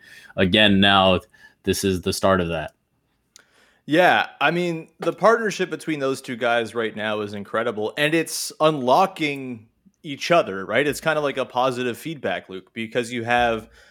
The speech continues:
Speaker 2: Fred VanVleet able to hang out off the ball a little bit more often, do the off-ball jitterbug thing that he's been so, so good at over his entire career.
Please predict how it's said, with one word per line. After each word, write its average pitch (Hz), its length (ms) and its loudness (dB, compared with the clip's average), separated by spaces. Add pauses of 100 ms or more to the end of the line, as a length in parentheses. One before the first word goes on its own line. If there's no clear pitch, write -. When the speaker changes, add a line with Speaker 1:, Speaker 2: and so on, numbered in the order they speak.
(100)
Speaker 2:
Fred 165 220 4
VanVleet 151 420 2
able 127 220 -2
to 120 80 4
hang 131 320 -4
out 127 220 0
off 117 220 -2
the 123 80 -10
ball 110 340 0
a 98 40 -10
little 101 140 -10
bit 110 140 -6
more 147 180 -2
often, 120 400 -4
do 113 140 -10
the 123 200 -4
off-ball 131 440 -2
jitterbug 120 540 -2
thing 120 200 -6
that 113 120 -8
he's 110 220 -10
been 107 160 -10
so, 131 280 -4
so 127 280 0
good 131 200 -2
at 120 160 4
over 113 200 0
his 107 120 -6
entire 104 420 -4
career. 113 540 -4